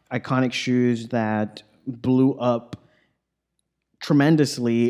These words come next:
in the Olympics, they blew up tremendously in the basketball, they blew up tremendously in college teams, they blew up tremendously in the N F L. I mean, you're talking about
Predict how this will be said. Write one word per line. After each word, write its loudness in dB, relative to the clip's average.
in 2
the -4
Olympics, 0
they -6
blew 2
up -2
tremendously -4
in -4
the -8
basketball, 0
they -4
blew -4
up -4
tremendously -6
in -14
college -2
teams, 0
they -4
blew 4
up 0
tremendously 0
in -4
the -2
N -4
F 4
L. 4
I 0
mean, 2
you're -4
talking -2
about -2